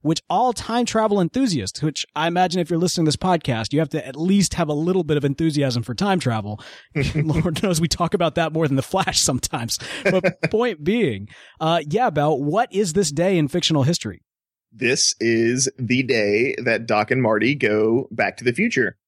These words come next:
Speaker 1: You're not thinking fourth dimensionally, Marty.
Speaker 2: <laughs> So it's, it's, yeah, it, it's actually the exact time is coming up for, uh, for the Mountain Time Zone. Seven minutes or seventeen minutes,
Speaker 1: I didn't
Speaker 2: is it?
Speaker 1: even, this, this is probably bad on my part. I didn't even think about the fact that there's a specific, like,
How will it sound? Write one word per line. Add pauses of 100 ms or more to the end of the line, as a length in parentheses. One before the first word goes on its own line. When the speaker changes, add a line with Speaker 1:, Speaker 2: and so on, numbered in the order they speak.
(140)
Speaker 1:
You're
not
thinking
fourth
dimensionally,
Marty.
Speaker 2:
<laughs> (1200)
So
it's,
it's,
yeah,
it,
it's
actually
the
exact
time
is
coming
up
for,
uh,
for
the
Mountain
Time
Zone.
Seven
minutes
or
seventeen
minutes,
Speaker 1:
I
didn't
Speaker 2:
is
it?
Speaker 1:
even,
this,
this
is
probably
bad
on
my
part.
I
didn't
even
think
about
the
fact
that
there's
a
specific,
like,